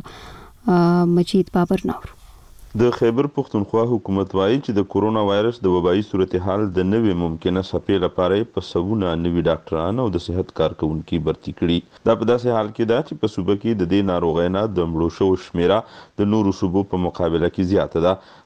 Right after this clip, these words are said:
Speaker 2: د مې په یو کم دېرشمه له مشال ریډیو سره په خبرو کې د صحت صوبایي سکرتر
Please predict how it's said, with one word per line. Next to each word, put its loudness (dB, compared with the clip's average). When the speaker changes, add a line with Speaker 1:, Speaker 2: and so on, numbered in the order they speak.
Speaker 2:
د 2
مې 0
په 2
یو 2
کم -2
دېرشمه 0
له 0
مشال 0
ریډیو 2
سره 0
په -6
خبرو 0
کې -4
د 6
صحت -2
صوبایي 0
سکرتر -2